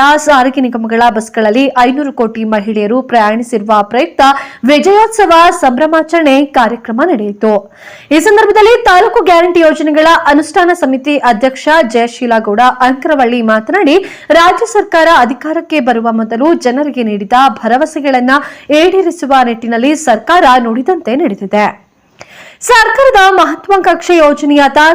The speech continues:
ಶಕ್ತಿ ಯೋಜನೆಯಿಂದ ಸುಮಾರು ಐನೂರು ಕೋಟಿ ಮಹಿಳೆಯರು ಉಚಿತವಾಗಿ ಪ್ರಯಾಣಿಸಿದ್ದು,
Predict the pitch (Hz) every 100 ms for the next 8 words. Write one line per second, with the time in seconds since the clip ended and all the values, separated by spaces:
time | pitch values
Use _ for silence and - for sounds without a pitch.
0 | 330 277 269 285 247 240 240 233 254 285
1 | 285 254 247 - 269 320 415 392 311 302
2 | 330 294 254 277 262 254 240 233 233 226
3 | 233 233 247 226 254 330 427 302